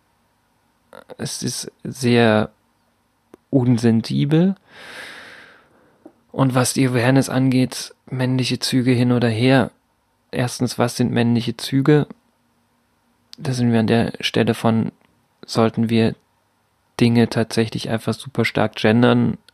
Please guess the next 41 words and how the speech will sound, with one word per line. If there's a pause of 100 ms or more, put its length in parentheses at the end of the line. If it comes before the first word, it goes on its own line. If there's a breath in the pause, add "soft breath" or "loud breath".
(520)
und
sagen,
das
sind
männliche
Züge,
oder
sollten
wir
nicht
einfach
feststellen,
okay,
die
Person
ist (100)
eine
Frau, (680 loud breath)
die
Person
ist
ein
Mann,
diese
Person
ist
nicht
binär,
folglich
sind
ihre (640 loud breath)
äußerlichen (200)
Eigenschaften (120)
auch (160)
weiblich,
männlich,
nicht
binär
und
so
weiter.